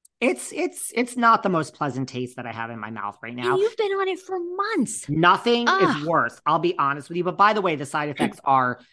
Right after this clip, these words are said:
Speaker 1: nothing to me out of all these things, nausea, physical exhaustion, puking. Nothing is worse, nothing than the burps. You,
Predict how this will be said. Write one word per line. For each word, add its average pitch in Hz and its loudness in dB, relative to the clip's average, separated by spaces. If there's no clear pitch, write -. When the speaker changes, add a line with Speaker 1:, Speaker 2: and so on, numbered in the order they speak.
Speaker 1:
nothing 202 4
to - -4
me 151 0
out 135 2
of 139 -2
all 156 2
these 156 -6
things, 120 -8
nausea, 143 4
physical 160 -2
exhaustion, 135 0
puking. 147 0
Nothing 170 4
is 143 -2
worse, 131 -2
nothing 147 0
than 131 -2
the 131 0
burps. 120 -4
You, 127 -8